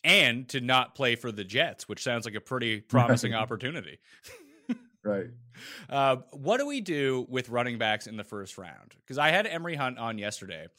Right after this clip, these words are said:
Speaker 1: and I,
Speaker 2: Mm-hmm.
Speaker 1: I asked him kind of thing, and, but he's a former college running back. He does have a bias <laughs> towards picking some of these guys high. And I was like, "Well, like, is it smart to pick Saquon Barkley at number two?"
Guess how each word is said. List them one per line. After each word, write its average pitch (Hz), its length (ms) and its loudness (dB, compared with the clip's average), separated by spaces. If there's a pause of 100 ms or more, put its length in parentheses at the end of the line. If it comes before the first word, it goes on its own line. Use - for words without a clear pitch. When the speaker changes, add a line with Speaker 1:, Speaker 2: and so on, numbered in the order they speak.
(320)
Speaker 1:
and 120 240 0
I, 120 140 4
Speaker 2:
Mm-hmm. 107 200 -4
Speaker 1:
I 147 80 8
asked 147 240 6
him 147 100 -4
kind 127 160 0
of 135 60 -4
thing, 175 160 -2
and, 185 180 0
but 214 120 2
he's 175 400 -2 (100)
a 143 80 -6
former 131 460 -2 (160)
college 107 400 0
running 196 280 2
back. 104 200 -6
He 220 100 -2
does 233 240 6
have 190 240 6
a 190 60 2
bias 147 440 6
<laughs> - 80 -14
towards 147 380 0
picking 151 300 -2
some 139 180 -4
of 135 80 -10
these 139 160 -6
guys 123 300 -2
high. 180 340 2 (360)
And 208 160 -4
I 196 160 8
was 185 120 0
like, 180 220 0
"Well, 214 340 6
like, 160 300 0 (880)
is 175 120 2
it 185 120 -6
smart 220 340 2
to 190 60 -6
pick 190 220 -2
Saquon 165 460 0
Barkley 143 360 0
at 131 100 -6
number 117 260 -6
two?" - 320 -12